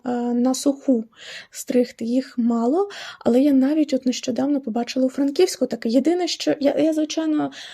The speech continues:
е, півроку, більше ніж півроку не стриглась мого майстра, е, з дому, але,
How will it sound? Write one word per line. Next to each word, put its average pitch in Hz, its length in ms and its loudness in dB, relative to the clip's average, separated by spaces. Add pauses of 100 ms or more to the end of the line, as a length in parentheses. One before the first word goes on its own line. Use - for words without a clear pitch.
(200)
е, 262 460 2 (1700)
півроку, 254 460 2
більше 247 300 0
ніж 240 120 -2
півроку 247 400 -2
не 247 80 0
стриглась 254 420 -2
мого 240 160 -2
майстра, 240 720 -2
е, 247 200 -2
з 240 60 -2
дому, 359 400 -2
але, 254 280 2